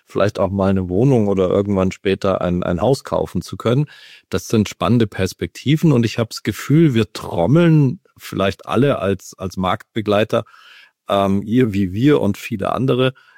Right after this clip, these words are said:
ähm, nicht so sehr, was für tolle Möglichkeiten der Mittelstand per se als Arbeitgeber, aber eben auch für eine eigene unternehmerische Betätigung bringt. Ähm, ich finde, viele junge Leute haben da was, wie, wie sagt der Engländer so schön,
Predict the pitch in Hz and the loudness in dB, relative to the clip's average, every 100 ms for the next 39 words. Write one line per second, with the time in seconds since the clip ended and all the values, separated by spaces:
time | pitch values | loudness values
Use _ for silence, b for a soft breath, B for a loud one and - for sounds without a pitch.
0 | _ - 101 104 113 127 - - 120 95 | _ -4 0 2 2 2 -2 -4 -2 0
1 | 95 113 131 127 - 92 98 98 - - | 2 4 2 0 -4 -8 -2 -2 -4 -12
2 | - _ _ _ - 98 - 139 139 131 | -20 _ _ _ -4 -2 0 2 4 2
3 | 127 - - 101 - 104 90 90 120 107 | 0 -4 -2 -2 0 -2 0 0 0 -2
4 | - 95 90 - 82 95 156 160 82 - | 0 -2 -2 -4 0 2 2 0 -4 -2
5 | 73 131 139 135 135 160 156 _ 92 90 | 0 0 0 0 0 0 -2 _ -2 0
6 | 85 95 92 87 - - 92 92 73 87 | 0 0 0 -2 -4 -2 0 0 0 0
7 | 101 95 85 90 87 98 95 82 - - | 0 0 -2 -2 0 2 2 -2 -8 -8
8 | 82 - 139 104 82 78 - 71 - _ | -8 -2 -2 -2 -4 -4 -6 -12 -16 _
9 | b b b b b _ - 85 82 80 | b b b b b _ -6 -4 -2 -2
10 | 82 - - - - 104 98 95 - 156 | -2 -4 -10 -14 -6 0 0 0 0 2
11 | 151 131 123 113 104 127 127 107 107 107 | 4 4 4 4 4 2 0 -4 -4 -6
12 | 117 107 101 104 107 - - - 110 110 | -4 -2 0 0 -2 -6 -20 -16 -12 -10
13 | 104 110 117 110 - - 120 117 113 107 | -6 -4 -4 -4 -4 -2 0 2 2 2
14 | 104 - 113 117 | 0 -2 0 2